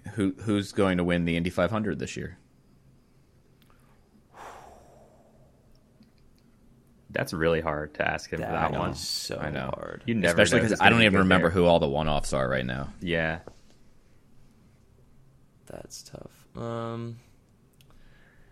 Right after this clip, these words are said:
Speaker 3: oh boy, if Ganassi still have those in-, insane cars that they had last year, I mean, then you have to pick between the Ganassi cars. I'm gonna pick my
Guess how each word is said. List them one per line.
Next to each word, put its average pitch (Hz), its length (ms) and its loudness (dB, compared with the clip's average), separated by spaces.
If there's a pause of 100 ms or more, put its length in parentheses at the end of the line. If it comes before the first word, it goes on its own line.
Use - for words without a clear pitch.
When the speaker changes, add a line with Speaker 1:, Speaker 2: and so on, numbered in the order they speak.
(480)
Speaker 3:
oh 127 120 0
boy, - 420 -6
if 127 220 -2
Ganassi 135 600 -2
still 127 440 -2
have 113 440 -2
those 110 220 -4
in-, 104 300 -6
insane 110 680 -2
cars 113 380 -2
that 113 120 -14
they 110 140 -2
had 113 180 -4
last 107 420 -6
year, 131 140 -8
I - 100 -10
mean, 104 180 -8
then 101 100 -6
you 110 120 -8
have 117 140 -12
to 113 80 -16
pick - 240 -12
between - 260 -10
the - 60 -12
Ganassi 113 480 -10
cars. - 500 -16 (1600)
I'm 147 240 4
gonna 165 180 0
pick 160 240 0
my 123 220 2